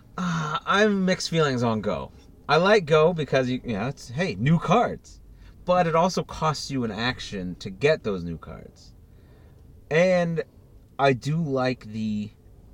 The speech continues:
wear down your hand, get five cards, uh, when you're empty, and the, the Go card just, uh,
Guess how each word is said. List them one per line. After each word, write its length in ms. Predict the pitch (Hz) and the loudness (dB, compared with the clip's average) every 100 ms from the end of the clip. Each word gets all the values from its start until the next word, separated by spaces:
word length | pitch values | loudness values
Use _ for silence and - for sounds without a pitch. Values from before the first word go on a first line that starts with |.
| - | -14
wear 280 | 98 120 139 | -4 0 2
down 280 | 135 127 127 | 0 0 -2
your 80 | |
hand, 540 | 113 113 107 104 98 87 | -4 -4 -4 -4 -8 -6
get 220 | 104 - | -4 -4
five 340 | - 95 90 | -8 -10 -10
cards, 640 | - 90 82 80 - - - - - | -10 -8 -8 -10 -14 -20 -20 -20 -14
uh, 180 | 80 | -10
when 240 | 78 85 82 | -10 -8 -8
you're 140 | 82 | -8
empty, 400 | 82 101 131 131 - | -10 -10 -10 -10 -10
and 260 | 92 87 85 | -10 -8 -8
the, 220 | 82 78 - | -8 -10 -14
the 60 | 80 | -14
Go 280 | - 123 117 | 0 2 2
card 420 | 92 90 87 80 - - - - - | -2 -4 -4 -8 -20 -20 -20 -20 -12
just, 460 | 90 85 - - | -10 -10 -14 -14
uh, 540 | - 85 85 85 85 | -10 -8 -8 -8 -8